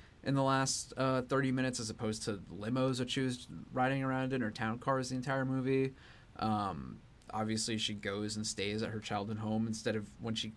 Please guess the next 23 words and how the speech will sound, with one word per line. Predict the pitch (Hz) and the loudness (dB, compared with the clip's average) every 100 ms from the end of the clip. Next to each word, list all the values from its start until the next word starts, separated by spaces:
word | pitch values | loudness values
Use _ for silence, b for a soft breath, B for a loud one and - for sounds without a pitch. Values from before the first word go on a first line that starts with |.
| - | -8
comes | 110 110 | -4 -2
to | 113 | -2
New | 107 | -2
York, | 104 110 110 | 0 -2 -4
instead | 101 - 107 107 | -6 -4 -2 -2
of, | 107 104 - b b b b - | -2 -6 -12 b b b b -10
um, | - 101 73 50 69 82 - - - - | -4 -2 -2 -6 -8 -10 -14 -20 -16 -2
getting | 104 110 | 0 0
an | 98 | -2
apartment. | - 110 113 131 120 | -2 0 2 2 0
Like, | 117 117 | 0 0
I | 123 | 0
think | 151 139 | 2 0
it's | - - - - - - - - - - - | -2 -6 -10 -20 -20 -20 -20 -20 -20 -20 -12
very | 139 127 156 143 | -6 4 6 6
clear | 123 - 110 | 4 0 0
the | 107 | 0
intention. | 104 104 101 104 | -2 -4 -4 -2
And | 123 | 2
I | 123 | 4
do | 139 170 | 4 4
wanna | 165 156 | 4 4
make | 123 117 - | 4 2 -2